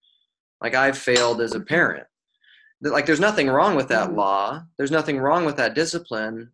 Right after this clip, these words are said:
Speaker 1: but the goal is
Speaker 2: No.
Speaker 1: communion, which transcends law.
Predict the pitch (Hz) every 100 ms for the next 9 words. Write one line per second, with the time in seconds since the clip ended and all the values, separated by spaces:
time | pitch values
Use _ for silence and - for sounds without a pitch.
0 | - 127 127 117 123 139 160 147 123 117
1 | 113 - - 202 - - _ _ _ _
2 | _ _ _ _ - 143 143 180 180 120
3 | 113 113 117 120 127 123 - - 143 127
4 | 123 156 156 143 117 92